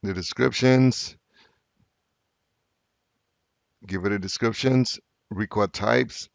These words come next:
uh, record types is regarding what do you wanna look for? Azure Active Directory, C R M, data governance, or Microsoft Teams. Let me choose Microsoft Teams.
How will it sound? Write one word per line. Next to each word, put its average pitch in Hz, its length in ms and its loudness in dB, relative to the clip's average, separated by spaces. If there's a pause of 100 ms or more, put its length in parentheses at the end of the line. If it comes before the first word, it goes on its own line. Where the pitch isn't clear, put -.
uh, 107 100 0
record 110 360 0
types - 580 -4 (1700)
is 101 200 -4
regarding 104 760 2 (720)
what 104 140 -2
do 104 40 -2
you 101 80 0
wanna 104 160 4
look 104 180 -2
for? 90 360 -2
Azure 98 420 -4
Active 101 300 -4
Directory, 107 720 -6
C - 160 -6
R 95 240 0
M, 120 420 4 (480)
data 98 280 2
governance, 110 760 2 (2500)
or 98 80 -2
Microsoft 92 520 -2
Teams. 85 440 0
Let 95 80 -2
me 104 80 4
choose 95 220 -8
Microsoft 101 540 -2
Teams. 139 600 4